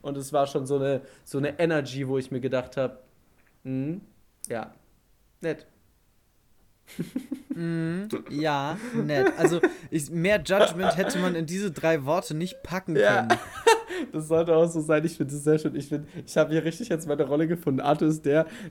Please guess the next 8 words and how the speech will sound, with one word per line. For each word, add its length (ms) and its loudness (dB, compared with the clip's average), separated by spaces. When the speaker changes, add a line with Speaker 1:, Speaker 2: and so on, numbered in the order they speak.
Speaker 1:
der 160 4
so, 300 6
der 100 2
so 140 2
diese 240 0
ganzen 400 2
Sachen 320 2
so, 460 2